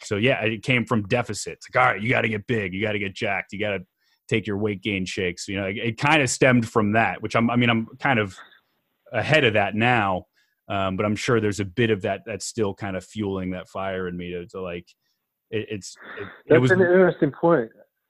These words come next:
Speaker 2: How, uh, how sometimes our, our deficiencies, insecurities are what drive us to, to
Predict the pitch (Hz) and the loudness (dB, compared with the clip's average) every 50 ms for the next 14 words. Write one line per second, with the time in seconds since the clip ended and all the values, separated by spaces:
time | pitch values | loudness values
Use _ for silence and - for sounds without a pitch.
0 | _ _ - 131 127 139 135 127 123 - - 131 127 123 113 - 127 135 131 120 | _ _ -10 -2 2 4 6 6 6 4 2 2 4 4 4 2 2 2 2 2
1 | - - 139 131 - 156 135 131 131 127 127 120 117 113 113 104 113 113 110 110 | 4 0 -2 0 2 2 2 4 6 6 6 8 8 6 6 4 4 2 2 2
2 | 107 104 101 101 - _ - 117 - - 139 127 - - 127 110 - - 113 104 | 2 0 0 -4 -8 _ -4 -4 0 4 2 2 4 2 -4 -2 0 0 0 2
3 | - 117 110 - - - - - 120 117 117 113 110 101 87 98 95 95 104 98 | 2 -2 -4 -6 -10 -10 0 4 6 6 6 6 4 2 2 0 -2 0 -2 -2
4 | - _ _ _ _ - 113 113 113 117 113 101 107 98 - - - - 101 95 | -2 _ _ _ _ 2 6 8 8 8 8 6 4 2 2 -4 -6 -4 -4 -4
5 | 92 - _ - 104 98 92 | -4 -6 _ -2 -2 -2 -2